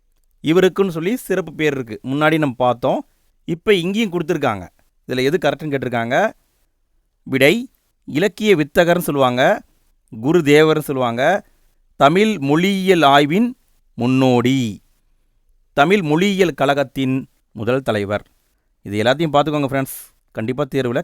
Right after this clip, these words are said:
கேட்பாங்க. இலக்கிய வித்தகர், குருதேவர், தமிழ் மொழியியல் ஆய்வின் முன்னோடி, தமிழ் மொழியியல் கழகத்துடைய முதல் தலைவர். அடுத்த வினா பாருங்க.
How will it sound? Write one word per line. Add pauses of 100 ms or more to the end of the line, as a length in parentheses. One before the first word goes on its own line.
கேட்பாங்க. (600)
இலக்கிய
வித்தகர், (420)
குருதேவர், (360)
தமிழ்
மொழியியல்
ஆய்வின்
முன்னோடி, (320)
தமிழ்
மொழியியல்
கழகத்துடைய
முதல் (180)
தலைவர். (840)
அடுத்த
வினா
பாருங்க.